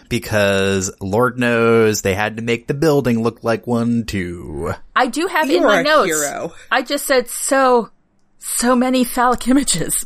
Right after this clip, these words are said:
Speaker 2: but I didn't think to count them.
Speaker 1: I eventually lost count.
Speaker 3: <laughs> Nice.
Speaker 2: Wait, wait,
Speaker 3: Um,
Speaker 2: wait, wait, wait, quick question, quick question. Do you guys,
Speaker 3: Yes.
Speaker 2: did you see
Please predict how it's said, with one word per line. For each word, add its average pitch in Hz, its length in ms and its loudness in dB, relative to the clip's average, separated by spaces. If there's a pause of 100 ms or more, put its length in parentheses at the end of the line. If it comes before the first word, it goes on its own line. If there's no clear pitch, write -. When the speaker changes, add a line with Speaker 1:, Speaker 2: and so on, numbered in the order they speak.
(220)
Speaker 2:
but 185 140 2
I 170 100 0
didn't 202 280 -2
think 208 240 -4
to 165 100 0
count 185 380 -2
them. 139 260 -10 (560)
Speaker 1:
I 101 80 0
eventually 147 340 2
lost 101 300 0
count. 90 560 -6 (560)
Speaker 3:
<laughs> - 240 -4
Nice. 180 540 -4 (580)
Speaker 2:
Wait, 214 80 6
wait, 214 260 6
Speaker 3:
Um, 285 80 4
Speaker 2:
wait, 285 80 4
wait, 254 200 2
wait, 240 180 2
quick 285 160 -4
question, 214 300 -2
quick 214 120 -6
question. 202 360 -2
Do 196 100 -14
you 220 80 -8
guys, 214 180 2
Speaker 3:
Yes. - 380 -6
Speaker 2:
did 240 200 -6
you 269 260 -2
see 254 520 0